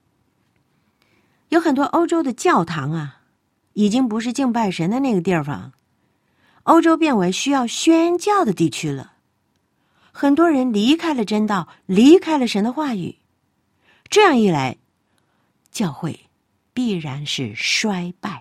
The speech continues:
了。马丁路德在一五一七年进行宗教改革，之后的一百年，德国经历了重重的波折，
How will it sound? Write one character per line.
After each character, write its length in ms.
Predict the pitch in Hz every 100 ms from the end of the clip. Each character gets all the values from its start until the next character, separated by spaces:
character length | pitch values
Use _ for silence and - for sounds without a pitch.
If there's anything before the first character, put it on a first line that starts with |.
| _
了。 140 | _ _ _ _ _ _ _ _ _ _ _ _ _ _ _ _ _ _ _ _ _ _ _ _ _
马 200 | 170 160
丁 180 | 170 196
路 100 | 185
德 300 | 160 151 156
在 460 | 160 156 143 139 - _ -
一 240 | 233 240
五 480 | 240 - 135 123 - _ _
一 160 | - 240
七 240 | - 247
年 340 | 214 156 123 156 _ _ _ -
进 220 | 220 175
行 360 | - 147 147 -
宗 200 | - 254
教 140 | 233
改 180 | 175 139
革， 220 | - - - _ _ _ _ _ _ _ _
之 140 | -
后 180 | 285 349
的 80 | 254
一 100 | 240
百 160 | 202 160
年， 260 | 143 147 - _ _ -
德 320 | 175 214 320
国 420 | 320 135 123 120 - _
经 260 | - 180 180
历 140 | 175
了 320 | 147 139 127 131 _
重 320 | - - 170 202
重 240 | 160 147
的 140 | 139
波 340 | 120 - 240 240
折， 340 | 185 110 131